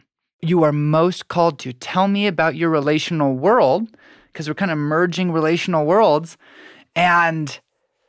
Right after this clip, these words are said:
and they're not all going to fit. I'm, like, an extroverted person. I love overcommitment, so I can have this huge,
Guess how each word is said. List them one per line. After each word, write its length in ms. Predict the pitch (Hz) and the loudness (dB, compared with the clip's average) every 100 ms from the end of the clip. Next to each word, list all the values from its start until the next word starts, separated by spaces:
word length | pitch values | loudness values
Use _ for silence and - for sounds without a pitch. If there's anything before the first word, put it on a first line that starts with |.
| _ _ _ _ _ _ - | _ _ _ _ _ _ -2
and 140 | 185 | 2
they're 180 | 190 190 | 4 4
not 300 | 196 233 254 - | 4 2 0 -2
all 380 | 180 202 208 _ - | 2 2 0 _ -4
going 220 | 208 196 | -2 0
to 60 | 170 | -4
fit. 500 | - - 320 - _ _ _ - | -10 -4 -4 -4 _ _ _ -2
I'm, 120 | 190 | 2
like, 140 | 180 | 2
an 80 | 175 | 2
extroverted 560 | 165 - 185 170 160 135 | 0 0 0 2 2 0
person. 400 | 170 165 170 156 | -2 -2 0 0
I 100 | 135 | 0
love 200 | 147 151 | 2 2
overcommitment, 800 | 151 143 - 151 143 120 139 127 | 2 0 -2 0 0 0 -4 -4
so 160 | - | -2
I 80 | 131 | -4
can 160 | 139 143 | -4 -6
have 160 | 143 | -6
this 160 | 131 123 | -6 -10
huge, 1120 | - - 160 190 196 185 165 147 135 127 - | -12 -10 0 6 8 8 8 8 6 0 -8